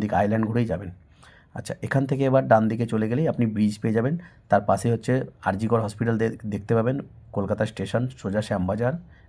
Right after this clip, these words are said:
ডান দিক, এখান থেকে ডান দিক। আমি যাব বাঁ দিকে, আমি যাব বাঁ দিকে, ঠিক আছে?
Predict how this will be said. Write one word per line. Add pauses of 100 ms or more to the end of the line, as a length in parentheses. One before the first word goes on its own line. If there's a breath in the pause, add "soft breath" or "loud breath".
(120)
ডান
দিক,
এখান
থেকে
ডান
দিক। (120)
আমি
যাব (100)
বাঁ
দিকে, (3250 soft breath)
আমি
যাব (100)
বাঁ
দিকে, (460)
ঠিক
আছে?